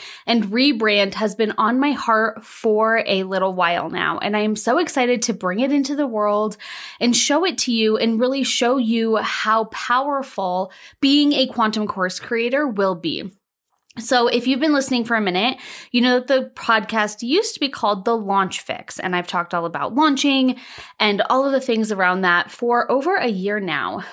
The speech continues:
But for the last probably three or four months, really shifting the focus of the podcast and shifting, more importantly, the name of the podcast has been on my heart. Now, don't get me wrong, I'm still gonna be talking about launching. Nothing about that is really changing.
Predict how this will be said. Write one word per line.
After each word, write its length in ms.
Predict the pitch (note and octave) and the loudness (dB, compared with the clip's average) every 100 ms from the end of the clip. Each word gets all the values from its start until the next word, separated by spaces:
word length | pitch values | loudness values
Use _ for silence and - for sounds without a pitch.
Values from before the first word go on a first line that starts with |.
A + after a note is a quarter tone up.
| - | -6
But 200 | B3+ C4+ | 0 0
for 120 | B3 D4 | 0 0
the 100 | C#4+ | 0
last 600 | D4+ E4+ F#4+ F#4 - - | 2 2 2 -2 -8 -4
probably 480 | - C4+ C#4+ C4+ A#3+ | -2 0 0 -2 -2
three 240 | - G3 | -4 -2
or 100 | G3 | -2
four 220 | F#3+ F3+ | -2 -4
months, 640 | G#3+ D4+ G3+ G3+ A3 - - - - - - | 0 2 2 -2 -6 -10 -14 -20 -20 -18 -2
really 400 | D4 E4+ D#4+ C#4 | 2 4 2 2
shifting 680 | - - E4+ F4+ - G4 F#4 | 0 0 -2 -2 -2 0 2
the 100 | F4 | 0
focus 440 | - A3+ A3 A3 | 0 -2 0 -2
of 120 | A#3 F#3+ | -2 -2
the 100 | G3+ | -2
podcast 720 | F#3+ F3 F3+ F3+ F3 F3+ - | 0 -2 -2 -2 -2 -2 -2
and 160 | A3 A3 | 0 2
shifting, 600 | - D#4 - D4 B3+ A#3 | 0 0 0 0 2 2
more 160 | A#3+ | 2
importantly, 760 | A3+ A3 A#3+ G#3 G#3 - G3+ F#3+ | 2 -2 -4 -2 -6 -6 -4 -2
the 140 | F#3+ | -2
name 360 | A3 E4+ G#4+ C4 | 0 2 2 0
of 140 | F#3 | 0
the 80 | F3 | -6
podcast 640 | - - D#3+ G3+ F3+ F3+ | -2 -4 -4 -2 -2 -2
has 300 | - A3+ A3 | -4 -2 0
been 160 | A3+ G#3 | -2 -2
on 180 | F3+ E3+ | 0 -2
my 160 | D#3+ | -4
heart. 380 | E3 - D#2 - - - - - | -4 -6 -6 -12 -20 -20 -8 2
Now, 140 | C#4+ | 2
don't 200 | C4+ C#4 | 4 0
get 100 | D4 | 0
me 120 | C#4 | 0
wrong, 300 | B3+ D#3+ C#3+ | 2 2 2
I'm 160 | - G3 | -2 -6
still 180 | - G#3 | -2 0
gonna 120 | A#3 | 0
be 80 | A3+ | 0
talking 280 | G#3+ F#3+ | 0 0
about 240 | F#3+ F3 - | 0 0 0
launching. 460 | D#3+ D#3 D#3+ D#3 | -4 -4 -4 -2
Nothing 320 | E3 F3+ C4+ C#4+ | 0 0 0 2
about 240 | B3 G3+ | 0 2
that 180 | F3 E3 | 2 2
is 140 | D#3+ | -4
really 200 | D#3+ D#3 | -8 -6
changing. 600 | - D#4+ C#4 F#3+ D3+ E3 | 0 2 2 0 -2 -6